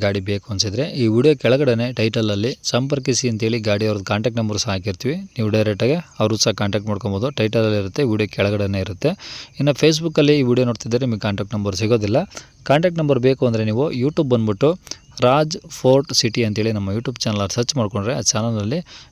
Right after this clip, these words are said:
ಈ ಗಾಡಿದು ಡೀಟೇಲ್ಸು ಕಾಂಟ್ಯಾಕ್ಟ್ ನಂಬರ್ ಸಿಗುತ್ತೆ ಅಂತ ಹೇಳ್ಬೋದು. ಇನ್ನು ಈ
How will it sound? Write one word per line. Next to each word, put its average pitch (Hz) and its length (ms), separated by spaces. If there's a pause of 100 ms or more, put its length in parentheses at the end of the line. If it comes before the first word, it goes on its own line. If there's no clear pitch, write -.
(100)
ಈ 110 100
ಗಾಡಿದು 107 280 (100)
ಡೀಟೇಲ್ಸು 120 360 (100)
ಕಾಂಟ್ಯಾಕ್ಟ್ 104 300
ನಂಬರ್ 98 220
ಸಿಗುತ್ತೆ 101 260
ಅಂತ 101 200
ಹೇಳ್ಬೋದು. 95 440 (560)
ಇನ್ನು 156 180
ಈ - 20